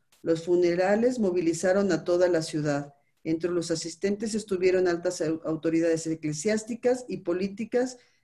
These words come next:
así como el virrey de la Nueva España. Santa Rosa fue sepultada inicialmente en el claustro del convento de los dominicos,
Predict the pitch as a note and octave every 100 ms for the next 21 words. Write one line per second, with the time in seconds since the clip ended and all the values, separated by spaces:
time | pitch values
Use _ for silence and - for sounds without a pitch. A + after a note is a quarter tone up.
0 | _ _ _ - D#3 G3 G3 F#3 E3 E3+
1 | E3+ F3+ F#3 F3+ D#3+ D#3+ D#3+ D#3+ D#3+ -
2 | D3+ C#3+ C#3+ D3+ _ _ _ _ _ _
3 | - F3 F3 F3 G3+ A3 B3 A#3+ A#3 A#3+
4 | G#3 F#3+ G3+ G#3 G3 F#3+ F#3+ G3 G3 G3
5 | G3 F3 F#3 F3+ G3+ F#3+ E3 E3+ E3 E3+
6 | E3+ F3+ E3 D#3+ D#3 D#3 F#3 G3 A3 B3
7 | -